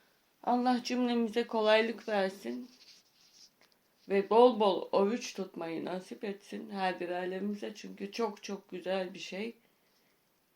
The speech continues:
Kendindeki Rabbini eğer ki hissetmek, yaşamak istiyorsan ve karşındakini de görebilmek istiyorsan,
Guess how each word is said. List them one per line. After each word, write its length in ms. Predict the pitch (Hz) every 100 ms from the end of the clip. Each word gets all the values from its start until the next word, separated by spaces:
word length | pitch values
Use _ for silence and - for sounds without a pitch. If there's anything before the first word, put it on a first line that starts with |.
| _ _ -
Kendindeki 920 | 190 196 185 190 180 202 202 - - _ _ 180
Rabbini 680 | 202 202 202 202 180 165 - _ _
eğer 400 | 180 185 180 -
ki 220 | - - _ _ _ _ _ _ _
hissetmek, 760 | 220 214 190 175 - 156 - 175
yaşamak 560 | 180 180 165 170 -
istiyorsan 800 | 165 - - 196 180 - 156 156 _ - - _
ve 160 | 226 226
karşındakini 1040 | 208 202 202 208 202 190 202 190 196 196
de 120 | 170
görebilmek 920 | 165 - 214 226 240 208 180 165 156 -
istiyorsan, 720 | - - 175 175 - 143